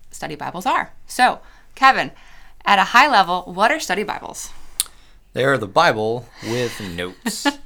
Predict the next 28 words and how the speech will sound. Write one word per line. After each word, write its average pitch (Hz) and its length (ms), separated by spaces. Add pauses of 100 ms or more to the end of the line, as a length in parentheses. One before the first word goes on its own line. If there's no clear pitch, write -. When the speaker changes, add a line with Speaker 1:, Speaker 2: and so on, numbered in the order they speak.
(500)
Speaker 2:
No, 160 260
they're, 175 460 (360)
uh, 120 440 (720)
they're 147 160
really 170 220
important. 117 360
I'm 127 120
really 113 340
excited 98 340
about 92 200
this 95 180
series. 92 540
Um, 87 400 (100)
it 110 60
hasn't 117 240
been 104 80
posted 120 420
yet, 127 400
but 101 320
I'm 90 460
sure 104 280
we'll 92 140
have 87 300
wonderful 95 420
feedback 90 640
on 98 160
our 90 160
translations. 92 840